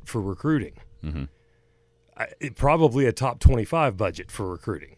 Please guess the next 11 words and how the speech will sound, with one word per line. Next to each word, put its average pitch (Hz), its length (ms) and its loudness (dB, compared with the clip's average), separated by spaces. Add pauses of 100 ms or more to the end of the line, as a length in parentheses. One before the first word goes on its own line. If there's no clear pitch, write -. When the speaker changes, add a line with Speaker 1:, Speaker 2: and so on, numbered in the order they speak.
(160)
Speaker 1:
I 110 80 -4
would 104 120 0
Speaker 2:
Instead 92 180 -2
of 82 80 2
Speaker 1:
imagine. 131 460 -4
Speaker 2:
dead 82 180 0
last. 67 280 -6
Speaker 1:
Instead 113 380 0
of 90 180 -4
dead 101 220 -2
last. - 560 -8